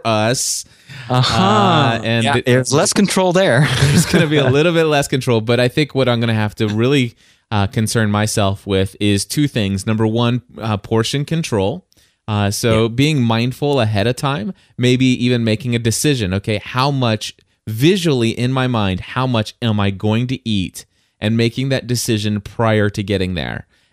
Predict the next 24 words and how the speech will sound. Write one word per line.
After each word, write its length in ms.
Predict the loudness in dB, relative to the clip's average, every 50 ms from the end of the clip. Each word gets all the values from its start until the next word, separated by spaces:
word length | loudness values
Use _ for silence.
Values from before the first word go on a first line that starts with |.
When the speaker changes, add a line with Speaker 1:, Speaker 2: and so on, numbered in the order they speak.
| _
Speaker 1:
and 140 | -2 0 0
th-, 100 | 0 0 0
and 140 | 0 0
then 100 | 0 0 -2
sticking 360 | -2 -2 -2 -2 -2 -2 -4
to 100 | -2 0 0
that. 280 | 0 0 0 -2 -4 _ _ _ _ _ -2
And 160 | 0 2 2
then 140 | 2 2 0
number 200 | 0 0 -2 -2
two 500 | -2 0 0 2 2 4 4 2 0 0 0 2
is 440 | 2 4 4 4 2 0 -2 -2 -4
the 100 | -4 -2
physical 420 | 0 0 0 0 0 -2 -2 -2
activity 440 | -2 -2 -2 -2 -2 -2 0 0 0
afterwards. 600 | 0 -2 -4 -4 -2 -2 0 0 0 -2 -4 -2
And 220 | -2 -2 -2 -4 -4
I 100 | -4 -2
mean, 180 | 0 0 0
I'm 100 | 0 -2
gonna 160 | -2 -2 -2 0
be 160 | 0 0 0
on 160 | 0 0 0
vacation, 640 | 0 -2 -2 -2 -2 -2 -2 -2 -2 -4 -6 -6